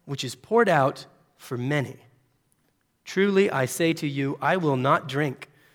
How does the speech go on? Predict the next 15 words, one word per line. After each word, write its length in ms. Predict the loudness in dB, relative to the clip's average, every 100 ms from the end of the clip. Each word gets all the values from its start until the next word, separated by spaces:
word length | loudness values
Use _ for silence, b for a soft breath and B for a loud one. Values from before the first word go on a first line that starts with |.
| b
again 500 | -6 0 2 4 4
of 180 | 2 -2
the 60 | -6
fruit 260 | 0 0
of 80 | 0
the 80 | -4
vine 520 | -4 -4 -2 -4 -6 b b
until 300 | -6 -2 -2
the 100 | -4
day 640 | -2 2 4 2 -2 -6 B B B -6
when 140 | -4
I 80 | -2
drink 320 | -2 -4 -4
it 120 | -6
new 520 | -4 -2 0 -4 -10